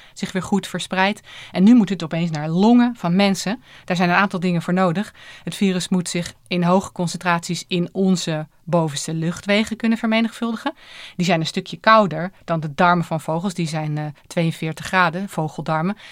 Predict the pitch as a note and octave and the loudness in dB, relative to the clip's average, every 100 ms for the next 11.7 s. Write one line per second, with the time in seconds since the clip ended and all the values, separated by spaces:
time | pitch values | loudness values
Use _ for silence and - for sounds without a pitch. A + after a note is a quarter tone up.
0 | - F3 F3 F3 G3 G#3+ D#3+ E3 E3 E3+ | -10 -2 0 2 4 4 2 0 0 0
1 | E3+ F3 F3 D#3+ D#3+ D#3 E3+ E3 E3 G#3 | 4 4 2 0 -2 0 -2 0 -2 -2
2 | - D#3+ D#3+ G#3 - - - - - - | -4 -6 -4 -6 -8 -20 -20 -20 -8 0
3 | F#3 F#3+ G3+ - F3+ E3+ - G3+ F3+ E3+ | 4 6 4 4 -2 -2 -2 0 0 -4
4 | - E3+ E3+ - - - F3 G3 A3+ A3 | -2 -2 -4 -20 -16 -4 0 2 0 0
5 | D3 D3+ - E3+ D3+ D3 _ _ F3+ E3+ | -4 -6 -8 -6 -6 -8 _ _ -4 0
6 | E3 D#3 G3+ G#3 D#3+ F#3+ F3+ - E3+ D#3+ | -2 0 2 4 2 -2 -4 -2 -4 -4
7 | _ - D4+ - F#3 F3 F3 A3 G#3+ - | _ -6 -4 0 2 4 6 6 4 0
8 | C4+ C4 A3 G3 G#3+ F3 - D3+ F3+ F3 | 0 2 2 0 -2 -4 -6 -6 -6 2
9 | E3+ E3 - - - _ - F#3+ A3+ E3 | 2 2 -6 -20 -20 _ 2 4 4 0
10 | D#3 D#3 E3 G#3+ F3+ E3+ F3 - E3+ E3+ | 0 0 0 0 0 0 -4 -2 -2 0
11 | F#3 - F3 E3 E3 D#3+ | -2 -2 -2 0 0 -2